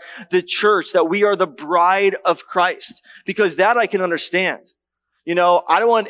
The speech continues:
anybody else, you know, uh, praising my wife with, you know, affection, um, that I should only be giving to her, nor do I want her giving that to somebody else, right?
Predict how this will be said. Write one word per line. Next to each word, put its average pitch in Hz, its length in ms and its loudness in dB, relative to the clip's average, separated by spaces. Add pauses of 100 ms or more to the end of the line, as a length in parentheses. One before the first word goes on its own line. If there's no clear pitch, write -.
anybody 220 640 0
else, 196 500 -2 (140)
you 180 100 -6
know, 175 380 2
uh, 165 220 0
praising 185 880 -2
my 170 220 2
wife 180 400 2
with, 160 180 -4
you 165 120 -4
know, 160 280 0 (540)
affection, 170 840 -2
um, 156 320 2
that 165 220 2
I 165 220 2
should 170 280 -6
only 175 280 0
be 151 100 -8
giving 156 360 -4
to 226 240 -10
her, 190 300 0 (280)
nor 180 280 2
do 185 80 2
I 180 100 4
want 170 280 -2
her 185 180 -4
giving 160 380 -2
that 156 200 -2
to 156 80 -10
somebody 143 460 -2
else, 123 280 -2
right? 131 280 0